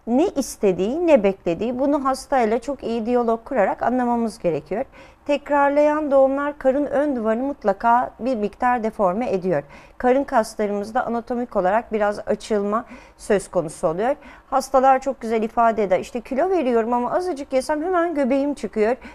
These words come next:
Şurada bir göbek var, bir türlü gitmiyor hocam." Bu tür durumda genelde kasların birbirinden ayrışması söz konusu oluyor. Karın bölgesinde birbirine paralel duran iki tane kasımız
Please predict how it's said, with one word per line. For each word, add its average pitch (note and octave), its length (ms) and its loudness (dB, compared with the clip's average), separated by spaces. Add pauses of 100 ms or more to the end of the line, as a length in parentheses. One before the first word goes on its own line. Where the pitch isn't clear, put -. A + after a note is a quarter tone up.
(100)
Şurada D#4+ 340 0
bir C#4+ 80 0
göbek C4+ 480 2
var, A#3 200 8
bir D#4+ 180 -2
türlü C#4 280 0
gitmiyor A3 500 2
hocam." G#3 340 -2 (600)
Bu F4+ 120 -6
tür D#4+ 240 2
durumda B3+ 280 2
genelde C4 460 0
kasların C4 520 -2
birbirinden A3+ 500 -2
ayrışması A3 640 -2
söz F3 240 -6
konusu D#3+ 360 -6
oluyor. G#3 240 -4 (400)
Karın C4+ 300 2
bölgesinde C4 560 4
birbirine B3 400 0
paralel C4+ 600 0
duran G3+ 220 0
iki - 240 -10
tane F#3 300 0
kasımız A3 540 -6